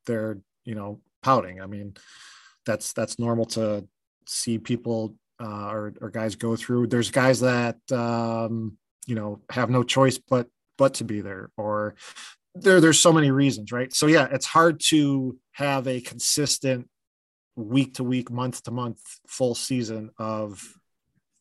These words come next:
everyone is in harmony because you're not, right? Like, guys are there that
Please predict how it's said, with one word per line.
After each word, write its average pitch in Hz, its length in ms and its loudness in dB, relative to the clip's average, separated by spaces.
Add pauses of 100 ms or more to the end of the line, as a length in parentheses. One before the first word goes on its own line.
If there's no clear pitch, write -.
(100)
everyone 123 360 0
is 117 260 -6
in 110 80 -6
harmony 104 520 -8
because 107 500 -8 (100)
you're 107 160 -6
not, 110 340 -4 (160)
right? 117 260 -2 (120)
Like, 113 200 -8
guys 135 280 6
are 139 80 6
there 135 240 8
that 123 260 4